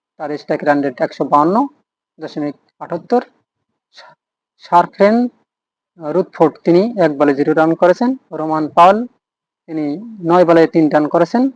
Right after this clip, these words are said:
এবং হোল্ডার চার বলে চার রান করেছেন।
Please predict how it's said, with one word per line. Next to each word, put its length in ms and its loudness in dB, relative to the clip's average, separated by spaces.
এবং 220 -6
হোল্ডার 340 4
চার 220 2
বলে 180 0
চার 220 0
রান 120 2
করেছেন। 340 0